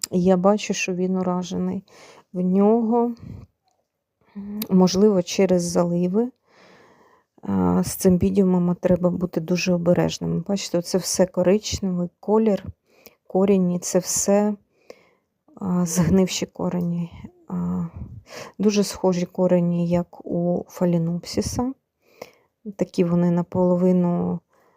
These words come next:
а, можуть бути і в ґрунті, може бути і, а, у повітрі. Загалом цимбідіуми можуть рости в дуплах дерев, можуть рости в розщілинах,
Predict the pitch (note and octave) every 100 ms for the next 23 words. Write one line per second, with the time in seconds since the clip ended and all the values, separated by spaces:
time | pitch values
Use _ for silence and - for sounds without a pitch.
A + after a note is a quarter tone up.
0 | _ _ F3+ F3 F3 F3+ E3+ E3 E3+ F3
1 | - F3+ E3+ - F3 E3 E3 E3+ A#3 A#3+
2 | - G#3 G#3 - F3 F3+ - F3+ - E3+
3 | E3 F3 F3 F3+ F#3+ C#4 C4+ E3 E3+ F3+
4 | D4 C#4 F3+ F3 E3+ - _ _ _ -
5 | F3 - E3 G3+ A#3 - G#3+ G#3+ - -
6 | _ _ _ _ _ _ _ _ _ _
7 | _ G3+ G3 F3 A3+ C4 B3+ _ _ -
8 | G3 F#3 G3+ G#3 G3 F#3 E3+ - F3 F#3
9 | F#3 F3+ - F#3 F3 - - F#3+ F#3 D#4
10 | - _ _ _ _ _ _ - - _
11 | E3 E3+ A3+ - G#3+ F#3 - - - F#3+
12 | F3 F3+ F3+ F3+ - F3+ F3+ F3 F#3 -
13 | F#3+ - - F3 F3+ F3 - - F#3+ F3
14 | F3 E3+ F3